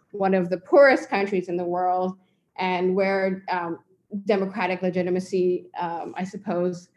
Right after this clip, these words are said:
um, lies in both of, you know, what, what is the re-, what is democratic legitimacy in these, in these two spaces?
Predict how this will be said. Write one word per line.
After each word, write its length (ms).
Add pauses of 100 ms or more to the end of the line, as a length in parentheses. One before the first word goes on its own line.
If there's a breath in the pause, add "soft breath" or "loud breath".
(420 soft breath)
um, 400
lies 640
in 160
both 240
of, 240
you 160
know, 300 (180)
what, 300
what 160
is 100
the 160
re-, 260
what 240
is 140
democratic 560
legitimacy 560
in 80
these, 280 (220)
in 120
these 160
two 180
spaces? 920